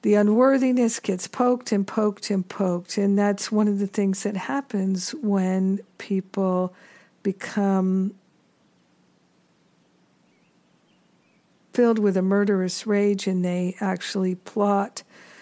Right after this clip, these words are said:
these murderous escapades where they're shooting up people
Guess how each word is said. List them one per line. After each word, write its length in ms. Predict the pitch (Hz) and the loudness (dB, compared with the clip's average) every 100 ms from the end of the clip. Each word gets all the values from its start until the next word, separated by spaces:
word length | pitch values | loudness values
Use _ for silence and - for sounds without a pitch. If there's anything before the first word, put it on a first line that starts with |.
| - _ | -20 _
these 580 | 240 196 196 190 185 - - | 0 2 4 2 0 -4 -2
murderous 1000 | 202 190 190 190 180 180 - - - - _ _ _ - | 0 2 2 0 0 -2 -6 -6 -6 -10 _ _ _ -4
escapades 1040 | 220 214 - 196 - 175 165 165 170 - - _ _ _ _ _ _ _ _ _ _ _ | 0 0 -2 -8 -4 -4 -2 -4 -6 -10 -12 _ _ _ _ _ _ _ _ _ _ _
where 500 | 190 196 185 180 175 175 - | 0 2 4 2 0 -4 -2
they're 440 | 185 175 170 165 - _ _ _ _ _ _ _ _ _ _ | 0 2 0 -4 -8 _ _ _ _ _ _ _ _ _ _
shooting 720 | - - - - - 226 202 190 | -14 -10 -6 -4 2 4 4 2
up 200 | 170 - | 0 -4
people 600 | 208 196 190 185 175 | -6 -4 -2 -2 -2